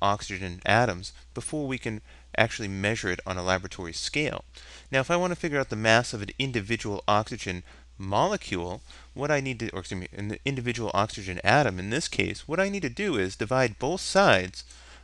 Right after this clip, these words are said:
by six point zero two two times ten to the twenty-third.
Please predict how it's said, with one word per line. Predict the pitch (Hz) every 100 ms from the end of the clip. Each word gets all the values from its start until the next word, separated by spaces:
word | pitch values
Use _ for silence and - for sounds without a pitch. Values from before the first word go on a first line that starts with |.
| -
by | - 113 107
six | - - 139 -
point | - 127 117 101
zero | 110 113 101
two | - - 107
two | - - 101
times | - 101 98 -
ten | - 101 98
to | 101
the | 98
twenty-third. | - 101 95 92 - - 156 131